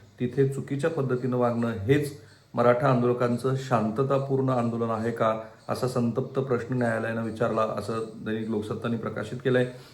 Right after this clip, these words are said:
दक्षिण मुंबईतील रस्ते, छत्रपती शिवाजी महाराज टर्मिनस स्थानक, हुतात्मा चौक, चर्चगेट, नरिमन पॉइंट, मंत्रालय इथं रस्ते अडवले गेलेले आहेत.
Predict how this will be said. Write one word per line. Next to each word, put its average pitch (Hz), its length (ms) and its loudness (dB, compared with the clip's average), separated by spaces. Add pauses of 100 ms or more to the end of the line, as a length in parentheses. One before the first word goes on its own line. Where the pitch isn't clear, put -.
(140)
दक्षिण 131 340 -2
मुंबईतील 147 500 2
रस्ते, 123 300 2
छत्रपती 127 460 -2
शिवाजी 120 320 2
महाराज 117 360 0
टर्मिनस 117 340 0
स्थानक, 131 360 4 (320)
हुतात्मा 135 380 2
चौक, 135 500 2
चर्चगेट, 123 460 0 (300)
नरिमन 120 400 2
पॉइंट, 123 380 2
मंत्रालय 120 600 4 (360)
इथं 120 200 -2
रस्ते 127 280 2
अडवले 135 360 6
गेलेले 123 260 4
आहेत. 120 260 4